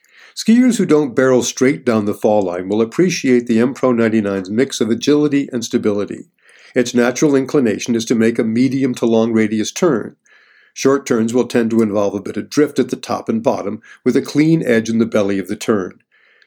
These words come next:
Chargers who attack the hill like Footloose's Larry Rhodes will want to step up to the hundred and eighty-six centimeter length, which Rhodes describes as a, quote, "twenty-two meter machine that eats up terrain."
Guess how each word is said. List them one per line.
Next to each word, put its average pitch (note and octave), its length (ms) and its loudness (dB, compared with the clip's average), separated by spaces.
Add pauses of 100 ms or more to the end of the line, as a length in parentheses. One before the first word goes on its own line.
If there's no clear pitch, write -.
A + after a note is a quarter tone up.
(160)
Chargers B2 460 0
who A#2+ 100 2
attack A#2+ 380 -2
the A#2 100 -2
hill B2 260 2
like G2+ 240 -2
Footloose's A#2+ 640 -2
Larry A2 300 0
Rhodes C#3 500 0 (300)
will C#3+ 160 2
want F3+ 160 0
to F#3+ 80 2
step D3 320 -2
up B2+ 180 -2
to C3+ 80 0
the A#2 140 0
hundred C#3+ 240 -2
and B2+ 80 0
eighty-six A#2+ 500 -2
centimeter G#2+ 420 -2
length, A#2+ 360 0 (300)
which B2 220 2
Rhodes A#2+ 600 2
describes A2 640 0
as G2+ 220 -2
a, G2 120 -6
quote, A2 380 -2 (240)
"twenty-two D#3 560 -2
meter A#2+ 300 0
machine G2 720 -4
that - 220 -10
eats - 280 -8
up - 180 -10
terrain." F#2+ 540 -6